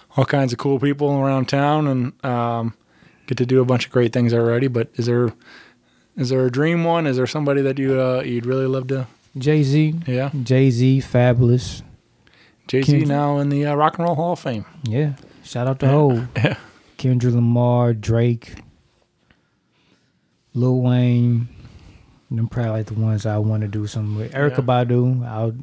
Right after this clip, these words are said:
Speaker 2: I'll do something with Erykah. Beyonce, Rihanna, um, Black Eyed Peas.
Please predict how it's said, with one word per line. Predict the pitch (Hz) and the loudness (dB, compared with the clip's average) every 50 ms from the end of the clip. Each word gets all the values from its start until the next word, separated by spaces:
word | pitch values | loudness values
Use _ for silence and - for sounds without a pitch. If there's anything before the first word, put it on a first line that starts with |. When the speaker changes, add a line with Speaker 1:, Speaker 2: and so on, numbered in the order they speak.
| - - _ _ - | -14 -18 _ _ -6
Speaker 2:
I'll | 135 123 117 | -4 -2 0
do | 107 120 113 | 0 0 -2
something | - - 117 113 110 | 0 0 0 0 0
with | 110 - | -2 -2
Erykah. | 123 110 110 110 - - - 113 113 117 120 - - 120 | -2 -2 -2 -2 -4 -2 -2 -2 -2 -2 -4 -6 -6 -2
Beyonce, | 117 117 113 117 117 117 117 117 - - 127 117 113 113 | 0 2 2 4 4 4 2 2 0 0 0 2 2 2
Rihanna, | 110 107 107 110 110 110 110 110 107 107 110 117 113 - _ _ _ _ _ _ _ _ _ _ _ _ _ _ _ _ _ - | 0 0 0 0 0 0 2 2 2 2 0 0 -2 -6 _ _ _ _ _ _ _ _ _ _ _ _ _ _ _ _ _ -2
um, | 123 113 110 110 107 117 117 120 - 90 - 143 143 147 135 127 123 127 - - _ _ _ _ - - - - | 0 0 2 2 0 0 -2 -4 -4 -6 -6 -6 -6 -6 -6 -6 -6 -8 -12 -18 _ _ _ _ -20 -18 -6 -4
Black | 117 113 110 - | -2 -2 -2 -2
Eyed | 117 110 110 107 - | -2 -2 -2 0 2
Peas. | - 113 110 107 107 107 104 104 104 101 104 107 104 - - - | 2 4 4 2 2 0 0 -2 -2 -2 -4 -4 -6 -10 -12 -14